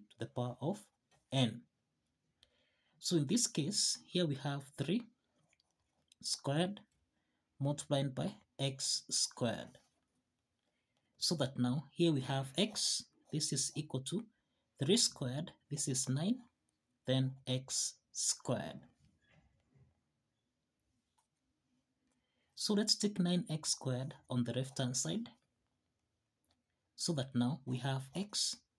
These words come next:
minus nine x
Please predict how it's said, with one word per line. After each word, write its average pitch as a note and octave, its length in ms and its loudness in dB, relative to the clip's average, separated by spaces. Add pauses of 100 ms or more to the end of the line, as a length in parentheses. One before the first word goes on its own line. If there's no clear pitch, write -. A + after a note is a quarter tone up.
(280)
minus C#3+ 760 0 (540)
nine C3+ 460 2 (180)
x C3 340 0